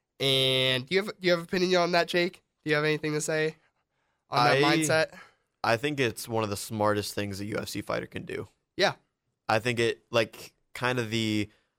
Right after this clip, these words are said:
Speaker 2: um, Paddy Pimblett road that he's kind of on too. I think fighting easier guys when you're starting a U F C career and building up not only your worth, but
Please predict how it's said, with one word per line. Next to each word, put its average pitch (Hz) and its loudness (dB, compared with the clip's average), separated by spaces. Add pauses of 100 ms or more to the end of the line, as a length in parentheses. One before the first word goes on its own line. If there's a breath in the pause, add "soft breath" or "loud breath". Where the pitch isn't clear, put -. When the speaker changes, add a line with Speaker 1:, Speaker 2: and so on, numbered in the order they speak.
Speaker 2:
um, 101 -2 (240)
Paddy 110 0
Pimblett 110 -2 (140)
road 135 0 (360)
that 107 0
he's 104 -6
kind 113 0
of 113 -2
on 113 0
too. 110 -2 (360 soft breath)
I 113 2
think 120 -2
fighting 131 -2
easier 113 -2
guys 104 0
when 107 -6
you're 101 -2
starting 104 -2
a 104 0
U 104 0
F 104 0
C 110 -4
career 104 0 (420 soft breath)
and 110 -2
building 113 0
up 117 2
not 113 2
only 127 0 (220)
your 110 2
worth, 107 0 (140)
but - 0